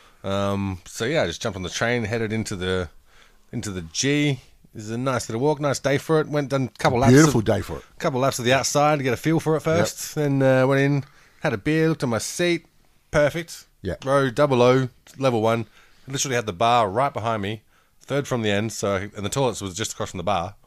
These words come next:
Speaker 2: Yeah.
Speaker 1: Um, view was perfect on, like, fifty metre line.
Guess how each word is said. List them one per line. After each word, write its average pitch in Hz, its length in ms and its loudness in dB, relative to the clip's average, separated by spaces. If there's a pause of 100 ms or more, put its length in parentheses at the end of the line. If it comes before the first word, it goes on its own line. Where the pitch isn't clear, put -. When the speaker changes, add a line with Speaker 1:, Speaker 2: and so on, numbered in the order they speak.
Speaker 2:
Yeah. 92 100 -8 (420)
Speaker 1:
Um, 101 460 -2 (260)
view 123 220 0
was 107 140 -4
perfect 104 560 -4
on, 107 260 -2
like, 95 140 -10
fifty 113 180 -8
metre 110 140 2
line. 123 300 -2